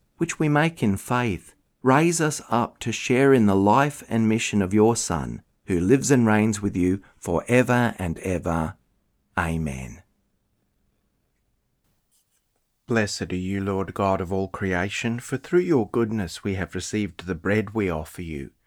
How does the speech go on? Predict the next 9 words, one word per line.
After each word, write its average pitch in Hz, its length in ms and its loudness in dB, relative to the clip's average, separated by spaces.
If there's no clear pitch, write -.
fruit 139 320 0
of 117 160 -6
the 95 180 -2
earth 95 300 -2
and 92 160 -2
work 123 260 0
of 101 140 -6
human 113 480 -4
hands. 67 600 -10